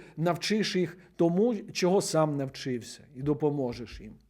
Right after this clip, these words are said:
Твоє служи-, служіння може помножитися в лук, якщо ти піднімеш інших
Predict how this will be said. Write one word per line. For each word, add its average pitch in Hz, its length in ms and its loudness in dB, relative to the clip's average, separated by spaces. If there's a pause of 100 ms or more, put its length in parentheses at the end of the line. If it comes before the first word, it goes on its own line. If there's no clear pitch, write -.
(800)
Твоє 185 300 10
служи-, 190 560 2
служіння 170 640 2 (340)
може 175 300 6
помножитися 160 1000 4 (180)
в 127 120 -2
лук, 202 320 4
якщо 151 400 4
ти 165 220 2 (180)
піднімеш 170 640 0 (200)
інших 151 580 0